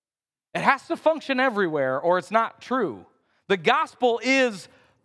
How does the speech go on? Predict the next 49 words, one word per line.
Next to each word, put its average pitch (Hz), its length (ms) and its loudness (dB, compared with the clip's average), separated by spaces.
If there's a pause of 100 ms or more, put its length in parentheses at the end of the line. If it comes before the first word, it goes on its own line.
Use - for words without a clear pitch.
(140)
bigger 202 640 2 (120)
than 208 160 2
the 220 80 0
tangible. 170 720 -2 (200)
And 240 120 2
it's 233 160 0
my 196 180 0
prayer 285 380 2
that 214 160 0
as 180 140 -4
we 285 280 2
get 247 260 -2
a 247 100 2
hold 226 340 2
of 165 160 -2
this 233 300 0
gospel 220 540 -2 (160)
with 196 180 0 (460)
absolute 302 720 0
clarity, 170 680 -2 (720)
we'll 175 100 0
be 185 200 0
able 185 200 -2
to 170 140 -8
reflect 151 640 -4
it 135 100 -6
as 127 220 -8 (360)
Trey 202 200 -2
talked 185 260 -2
about 160 220 -2
last 165 260 -2
week. 135 160 -10
Just 190 220 -6
like 302 180 0
the 262 80 0
moon. 233 460 -2 (420)
The 208 120 0
moon, 277 420 0
as 202 180 0
long 302 320 2
as 240 120 -2
there's 220 220 -2
clouds, 220 600 0
we 190 160 -4
can't 233 340 -2
see 214 200 -6
the 180 80 -6
moon's 180 280 -6
reflection. 139 680 -6